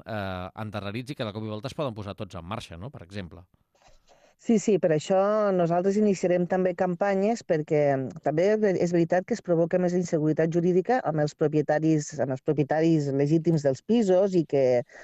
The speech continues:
Speaker 2: i que, bueno, que a lo millor també necessiten aquests lloguers que cobren, doncs, per poder complementar, per exemple, les seves pensions. Per tant, és una inseguretat jurídica per tothom, per les persones que, doncs, han d'estar, se-, seran desnonades i, i pels propis propietaris. I per això nosaltres, doncs, incen-,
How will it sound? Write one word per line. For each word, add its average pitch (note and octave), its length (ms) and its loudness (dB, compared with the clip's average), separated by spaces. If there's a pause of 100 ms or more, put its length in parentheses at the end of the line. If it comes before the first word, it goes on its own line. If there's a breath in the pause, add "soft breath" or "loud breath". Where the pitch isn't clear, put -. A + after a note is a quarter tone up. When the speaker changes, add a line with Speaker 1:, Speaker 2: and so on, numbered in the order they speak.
(160 loud breath)
Speaker 2:
i C#3+ 100 -4
que, C#3 80 -2
bueno, D#3+ 240 0
que C#3+ 80 0
a C3 60 0
lo C3 100 0
millor C#3+ 240 0
també D#3+ 160 2
necessiten E3 500 0
aquests D3+ 380 -2
lloguers D3 260 0
que D#3 140 -2
cobren, D#3 320 2
doncs, - 160 -2
per C#3+ 160 -4
poder C#3 400 2
complementar, D#3 480 0
per F3 80 -2
exemple, D#3 320 2
les E3 80 0
seves D3+ 240 0
pensions. C#3 400 -4
Per D#3 160 -2
tant, F#3+ 160 0
és A3 80 2
una G3+ 160 2
inseguretat E3+ 480 0
jurídica F3 400 2
per F3+ 160 2
tothom, D#3+ 380 0 (420 loud breath)
per D3+ 160 2
les D#3 160 0
persones D3 560 0 (400 soft breath)
que, D#3 160 2
doncs, D#3 240 0
han D#3 320 0
d'estar, D3+ 800 0
se-, D#3 160 -2
seran D#3+ 300 2
desnonades F#3+ 800 0 (320 soft breath)
i, F3+ 100 2 (160)
i F3+ 160 2
pels D#3 240 -2
propis D#3+ 320 -4
propietaris. D#3 720 0
I D3+ 80 -6
per C#3+ 160 -4
això C#3+ 160 -6
nosaltres, E3+ 640 0
doncs, E3 160 -2
incen-, D#3 480 -2